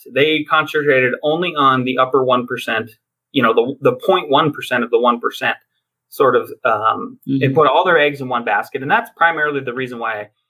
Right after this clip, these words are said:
Speaker 1: I was laid off. I mean, these people were not privy, they were not good, you know, they didn't have any business acumen at all. I mean, they were much, the thing about architects is, is, like, I, I tell this to people all the time. I mean, especially all, like, the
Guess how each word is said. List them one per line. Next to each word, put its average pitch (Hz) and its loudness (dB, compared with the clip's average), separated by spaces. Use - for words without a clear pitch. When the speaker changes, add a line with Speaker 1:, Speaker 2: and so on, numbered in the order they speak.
Speaker 1:
I 165 4
was 170 -2
laid 123 2
off. 165 2
I 127 -6
mean, 135 -8
these 143 -8
people 143 -8
were 123 -2
not 113 -2
privy, 139 0
they 135 0
were 151 -2
not 147 -2
good, 147 0
you 143 -8
know, 120 -4
they 147 -2
didn't 180 -8
have 160 -4
any 147 -4
business 139 -4
acumen 123 -4
at 101 -8
all. 107 0
I 104 -6
mean, 113 -10
they 113 -4
were 113 2
much, 139 0
the 151 -4
thing 294 -2
about 196 2
architects 151 0
is, 104 -4
is, 104 -12
like, 101 -6
I, 135 0
I - 0
tell 190 2
this 175 0
to - -4
people 139 0
all 117 4
the 104 -2
time. 123 -2
I 101 -6
mean, 101 -4
especially 151 0
all, 120 4
like, 110 2
the 101 2